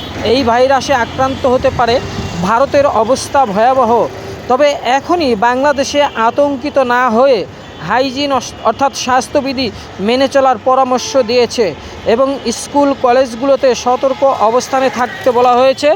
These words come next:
যদি এই হাইজিন না মানার কারণে যদি কারো করোনার প্রকোপ বেড়ে যায়, তাহলে এর থেকে ছোঁয়াচে হতে পারে এবং বাড়তে পারে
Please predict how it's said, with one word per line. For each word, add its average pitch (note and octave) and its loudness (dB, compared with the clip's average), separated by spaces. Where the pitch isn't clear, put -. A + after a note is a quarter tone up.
যদি A#3+ 0
এই C#4+ 0
হাইজিন A#3+ 0
না A#3+ 2
মানার C#4+ 2
কারণে C4+ 2
যদি A#3+ 2
কারো C4 2
করোনার B3 2
প্রকোপ C4 0
বেড়ে B3 4
যায়, A#3+ 2
তাহলে B3 2
এর B3 2
থেকে C#4 0
ছোঁয়াচে C4 2
হতে C4+ 0
পারে B3+ 2
এবং B3+ 0
বাড়তে B3+ -2
পারে C4+ 2